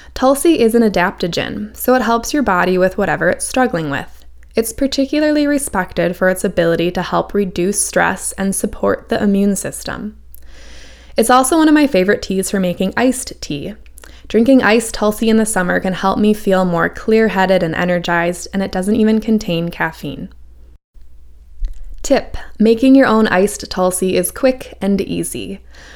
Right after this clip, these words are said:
Last summer, I created some step-by-step photo instructions of the process, and you can find this over at moondancecoaching dot com slash blog.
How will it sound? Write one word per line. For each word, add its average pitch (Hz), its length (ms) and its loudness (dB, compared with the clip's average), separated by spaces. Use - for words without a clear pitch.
Last 214 240 2
summer, 240 220 4
I 226 120 4
created 208 380 0
some 180 200 -2
step-by-step 175 720 -2
photo 254 440 2
instructions 170 680 -4
of 165 140 -6
the 165 60 -4
process, 147 640 -4
and 175 140 -4
you 170 60 -6
can 180 180 -8
find 170 320 -6
this 175 240 -4
over 170 240 -2
at 160 140 -2
moondancecoaching 180 920 -4
dot 156 240 -2
com 165 340 -8
slash 156 420 -6
blog. 170 640 -4